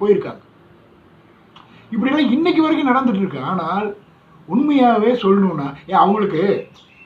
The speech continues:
ஒரு சுகரு, பி பி எதுவுமே கிடையாது. அப்படி வந்தவங்க யாரையும் நீங்க பார்க்கவே முடியாது. ஏன்னா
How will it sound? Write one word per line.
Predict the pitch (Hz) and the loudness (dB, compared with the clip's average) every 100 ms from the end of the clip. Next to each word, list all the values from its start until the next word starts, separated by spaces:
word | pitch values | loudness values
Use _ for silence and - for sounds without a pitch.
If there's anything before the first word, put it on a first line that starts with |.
| _ _ _ _ | _ _ _ _
ஒரு | 170 | -8
சுகரு, | 156 190 185 190 180 | -2 0 4 4 4
பி | 190 | 2
பி | 185 190 190 - _ _ _ _ | 0 -2 -4 -6 _ _ _ _
எதுவுமே | 302 370 359 | 2 4 4
கிடையாது. | 226 208 151 - - _ _ - | 0 -2 -2 -6 -16 _ _ -10
அப்படி | 180 | 0
வந்தவங்க | 185 226 311 269 | 2 2 0 0
யாரையும் | 226 269 302 | 0 0 -2
நீங்க | 196 | -2
பார்க்கவே | - 247 320 302 | 0 0 0 -2
முடியாது. | 233 175 131 - _ _ _ _ _ _ _ _ _ _ _ _ _ _ _ _ _ _ _ | -2 -2 -4 -10 _ _ _ _ _ _ _ _ _ _ _ _ _ _ _ _ _ _ _
ஏன்னா | 196 269 | -4 -2